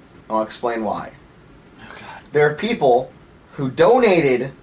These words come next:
Speaker 1: to the Oculus Rift who now feel that they are entitled to part of that two billion. Now, if they had purchased stock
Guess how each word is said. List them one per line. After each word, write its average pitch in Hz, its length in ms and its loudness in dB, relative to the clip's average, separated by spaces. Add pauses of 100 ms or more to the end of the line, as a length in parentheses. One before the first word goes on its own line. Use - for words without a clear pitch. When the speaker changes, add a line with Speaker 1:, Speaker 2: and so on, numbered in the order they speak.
(500)
Speaker 1:
to 151 100 -6
the 147 140 2
Oculus 135 480 0
Rift - 460 -2 (560)
who 165 100 0
now 165 220 6
feel 170 240 4
that 156 80 0
they 147 100 2
are 139 180 6
entitled 135 840 2 (600)
to 151 180 -2
part 160 300 4
of 147 80 -4
that 143 200 2
two 147 200 -8
billion. 117 460 0 (1600)
Now, 147 480 4 (220)
if 156 180 0
they 190 140 4
had 175 180 0
purchased 170 600 -2
stock 170 880 0